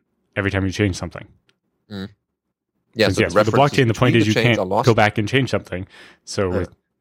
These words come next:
Speaker 1: with Z F S, it's just we make a new blockchain that represents the, the current system.
Speaker 2: Hmm.
Speaker 1: It just, yes, it's,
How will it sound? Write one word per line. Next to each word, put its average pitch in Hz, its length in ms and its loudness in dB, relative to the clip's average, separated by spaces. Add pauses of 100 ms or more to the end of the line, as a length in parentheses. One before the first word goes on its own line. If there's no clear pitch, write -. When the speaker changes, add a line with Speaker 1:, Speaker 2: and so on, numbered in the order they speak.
(180)
Speaker 1:
with 101 100 -4
Z 107 120 2
F 101 140 0
S, 104 220 0
it's 92 200 -8
just 95 340 -2
we 110 100 2
make 110 320 0
a 113 80 0
new 156 220 4
blockchain 98 540 0
that 104 100 -2
represents 95 640 -2 (800)
the, 92 340 2 (360)
the 101 60 -2
current 98 320 0
system. - 400 -8 (1120)
Speaker 2:
Hmm. 95 180 -6 (360)
Speaker 1:
It 104 100 -4
just, - 260 -4
yes, 101 280 -2
it's, - 500 -10